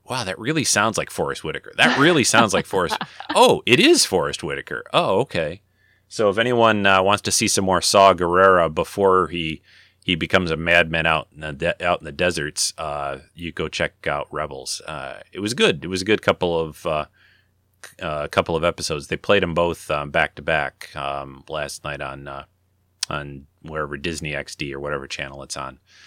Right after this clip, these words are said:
Speaker 1: So, uh, yeah, that was fun. All right, well, I hope everyone's enjoyed this, uh, book review and other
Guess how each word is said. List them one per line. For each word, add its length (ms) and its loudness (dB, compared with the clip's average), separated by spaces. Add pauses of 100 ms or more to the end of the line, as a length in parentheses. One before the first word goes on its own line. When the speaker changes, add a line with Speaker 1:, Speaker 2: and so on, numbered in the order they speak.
(480)
Speaker 1:
So, 340 2
uh, 180 0 (180)
yeah, 240 0 (240)
that 160 -4
was 160 -4
fun. 300 -6 (1000)
All 120 8
right, 100 8
well, 120 10
I 20 8
hope 160 4
everyone's 360 4
enjoyed 360 4
this, 440 4
uh, 300 6
book 320 4
review 480 2
and 80 2
other 380 4